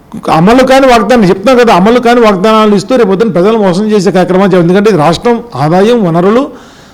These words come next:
దాని తగ్గ ఖర్చులకు పెట్టుకోవాలి. లేకపోతే రేపు పొద్దున్న ఆంధ్ర, ఆంధ్ర రాష్ట్రం దే-, దివాళా తీసే ఒక ప్రక్రియకు వచ్చేస్తుంది కాబట్టి.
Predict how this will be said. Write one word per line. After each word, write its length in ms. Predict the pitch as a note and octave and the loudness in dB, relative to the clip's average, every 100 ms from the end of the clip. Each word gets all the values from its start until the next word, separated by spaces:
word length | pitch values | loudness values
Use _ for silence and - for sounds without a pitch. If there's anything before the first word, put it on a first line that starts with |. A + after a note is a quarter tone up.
| - | -4
దాని 180 | F3+ G3 | 0 2
తగ్గ 220 | F#3+ F#3+ | 0 0
ఖర్చులకు 440 | A3+ G3 - A#3+ A3 | 0 -2 0 0 0
పెట్టుకోవాలి. 400 | F#3+ D3+ G3 F#3 | -2 0 2 2
లేకపోతే 200 | F#3+ G#3 | 2 0
రేపు 100 | F3 | 0
పొద్దున్న 240 | E3+ G#3+ | 0 0
ఆంధ్ర, 260 | F#3 F#3 G3+ | 0 0 0
ఆంధ్ర 300 | E3 F#3 F#3+ | -2 0 -2
రాష్ట్రం 280 | F#3+ G#3+ | -2 -4
దే-, 100 | G#3+ | -4
దివాళా 360 | D#3+ E3 F#3 F#3+ | -2 0 0 0
తీసే 180 | F#3 F#3 F#3 - | 0 -4 -6 -6
ఒక 160 | D3 F#3+ E3 E3+ D#3+ - | -2 0 0 0 -2 -4
ప్రక్రియకు 440 | F3+ A#3 B3 A3+ | -2 0 0 2
వచ్చేస్తుంది 540 | G3 F3+ F#3+ D#3 C#3 | 2 2 0 -2 -2
కాబట్టి. 320 | C3 G#2 G2+ | -4 -4 -8